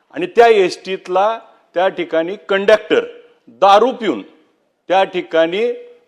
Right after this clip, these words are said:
तो तिकीट काढत नव्हता, कोण काय बोललं तर त्याला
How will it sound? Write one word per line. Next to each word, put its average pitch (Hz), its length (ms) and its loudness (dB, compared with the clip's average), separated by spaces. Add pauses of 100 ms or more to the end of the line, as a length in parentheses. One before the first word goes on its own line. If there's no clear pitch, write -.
(120)
तो 190 160 2
तिकीट 190 440 -6
काढत 180 440 4
नव्हता, 180 440 2 (500)
कोण 175 200 -2
काय 185 180 2
बोललं 180 380 -2
तर 180 120 -4
त्याला 180 360 4